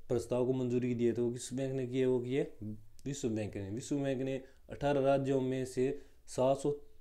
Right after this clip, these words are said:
तैंतीस बड़े बांधों की शुरुआत और उनके परिचालन में सुधार के लिए भारत को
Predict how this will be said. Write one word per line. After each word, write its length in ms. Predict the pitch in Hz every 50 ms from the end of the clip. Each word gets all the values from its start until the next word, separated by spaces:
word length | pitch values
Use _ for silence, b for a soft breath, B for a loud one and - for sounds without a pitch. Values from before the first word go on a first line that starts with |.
| - - -
तैंतीस 400 | 147 143 147 147 147 - - -
बड़े 180 | 135 135 139 131
बांधों 200 | 131 135 135 135
की 120 | 123 120
शुरुआत 260 | - 131 135 127 127
और 160 | 131 127 127 131
उनके 280 | 127 127 123 - 135 120
परिचालन 420 | - 131 123 - 143 135 135 131
में 160 | 135 127 123 107
सुधार 320 | 110 110 110 110 117 127
के 140 | 107 123 123
लिए 160 | 117 123 127 107
भारत 280 | 104 107 107 110 110
को 280 | 123 123 131 139 147